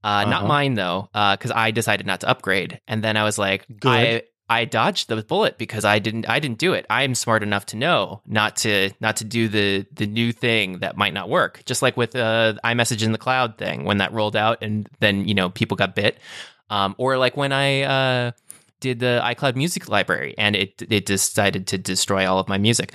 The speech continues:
Speaker 1: Um, and, you know, you, you can, you have those important life lessons where you're just like, uh, "I don't need to be the first person to do this thing." Um, but then, uh, unfortunately,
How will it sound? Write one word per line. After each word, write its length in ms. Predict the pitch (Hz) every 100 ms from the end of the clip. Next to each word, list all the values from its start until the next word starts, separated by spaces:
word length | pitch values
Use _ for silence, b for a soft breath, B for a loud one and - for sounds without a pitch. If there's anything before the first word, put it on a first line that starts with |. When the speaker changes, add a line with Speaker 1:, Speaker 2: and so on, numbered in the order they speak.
| B B 120
Speaker 1:
Um, 340 | 117 113 107 - -
and, 360 | 110 139 135 131
you 280 | 131 143 151
know, 80 |
you, 120 | 143 147
you 120 | 160
can, 380 | 160 151 139 135 _
you 100 | 147
have 160 | 143 135
those 320 | 139 127 -
important 320 | 139 151 131
life 180 | 127 127
lessons 300 | 95 - -
where 100 | 104
you're 80 | 107
just 140 | 104
like, 240 | 107 101 - B B B B B -
uh, 200 | 127 127
"I 100 | 151
don't 140 | 165 156
need 160 | 135
to 60 | 117
be 120 | 120
the 80 | 107
first 240 | 113 107
person 400 | - 104 101 101 104 - _ _
to 140 | - 104
do 180 | 147 165
this 200 | 107 -
thing." 280 | 85 107 - _
Um, 360 | 110 98 92 90 _ - 120
but 180 | 139
then, 280 | 208 196 180 - _ -
uh, 640 | 143 139 139 135 131 127 131
unfortunately, 680 | 127 226 120 92 117 -